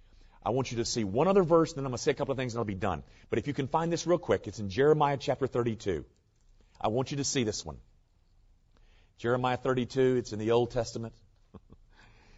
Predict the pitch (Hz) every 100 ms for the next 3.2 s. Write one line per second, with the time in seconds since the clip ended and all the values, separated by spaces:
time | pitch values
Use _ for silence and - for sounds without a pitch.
0 | - - 82 107 90 113 107 95 101 101
1 | 104 104 104 101 92 _ _ - - -
2 | _ - - - - 76 80 101 95 101
3 | 101 80